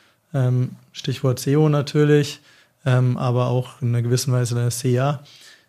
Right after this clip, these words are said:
dass man in diese Tools reinkommt, dort angezeigt wird.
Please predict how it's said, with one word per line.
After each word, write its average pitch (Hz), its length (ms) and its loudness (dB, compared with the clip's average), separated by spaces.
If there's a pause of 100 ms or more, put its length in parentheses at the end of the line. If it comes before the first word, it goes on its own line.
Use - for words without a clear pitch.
dass - 220 -6
man 127 220 0 (120)
in 131 120 0
diese 123 300 0
Tools 131 380 -2
reinkommt, 139 680 -2 (500)
dort 127 180 -4
angezeigt 139 720 -2
wird. 143 360 0